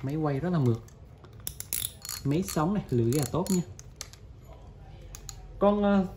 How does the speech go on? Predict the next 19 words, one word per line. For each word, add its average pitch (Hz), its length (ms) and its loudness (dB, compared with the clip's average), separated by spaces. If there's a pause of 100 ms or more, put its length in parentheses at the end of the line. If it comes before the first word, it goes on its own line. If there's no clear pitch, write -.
(240)
số 185 140 0
mười 190 240 8
này 131 120 2
có 151 60 2
giá 165 220 4
là 202 100 0
sáu 196 180 2
trăm 196 240 4
năm 180 140 8
mươi 180 80 8 (140)
k. - 40 4 (1300)
Mười, 147 460 8
sáu 170 200 -4
trăm 175 240 -2
năm 160 120 0
mươi 156 180 0
k. - 40 -4 (1500)
Thay 208 140 6
đổi 123 160 8